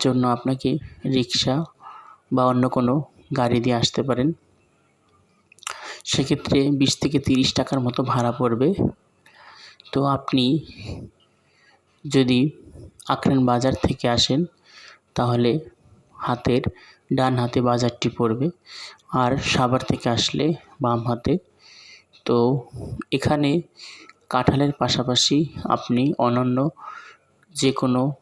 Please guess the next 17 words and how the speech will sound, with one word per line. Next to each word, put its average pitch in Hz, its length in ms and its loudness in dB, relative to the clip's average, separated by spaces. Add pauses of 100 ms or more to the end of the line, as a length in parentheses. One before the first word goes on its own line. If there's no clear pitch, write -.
(260)
সবজি 123 580 0 (320)
খুব 131 140 0 (480)
পাইকারি 127 460 2
দামে 123 220 2 (580)
সহজেই 120 480 2 (500)
টাটকা - 480 -2
টাটকা 123 320 -2 (140)
পেয়ে 117 240 2
যাবেন। 123 260 0 (2500)
এই 143 200 4
বাজারটি 135 500 0 (1040)
সাধারণত 131 640 0 (200)
যে 131 80 2 (100)
কোনো 131 160 0 (100)
মৌসুমী 131 400 0 (100)
ফল, 127 240 -2 (920)
অর্থাৎ 123 340 0